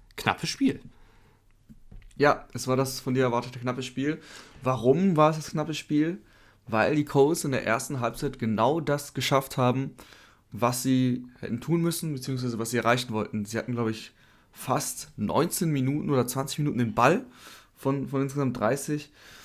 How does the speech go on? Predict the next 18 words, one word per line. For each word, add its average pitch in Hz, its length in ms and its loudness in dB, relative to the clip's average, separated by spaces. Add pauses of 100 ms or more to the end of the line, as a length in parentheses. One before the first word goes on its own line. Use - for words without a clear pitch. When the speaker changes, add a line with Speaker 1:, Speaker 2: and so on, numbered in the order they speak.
(360)
Speaker 2:
ähm, 117 280 0
waren 117 120 0
da 123 80 4
sehr 131 200 4
balldominant, 131 580 2
haben 123 120 -2
den 120 100 -2
Ball 117 140 -2
gut 127 200 -4
bewegt, 127 520 -2 (440)
haben 123 200 -2
sich 110 200 -6
viel 127 140 -6
Zeit 151 260 0
gelassen 143 320 2
bei 131 80 4
den 127 140 2
Drives 127 560 2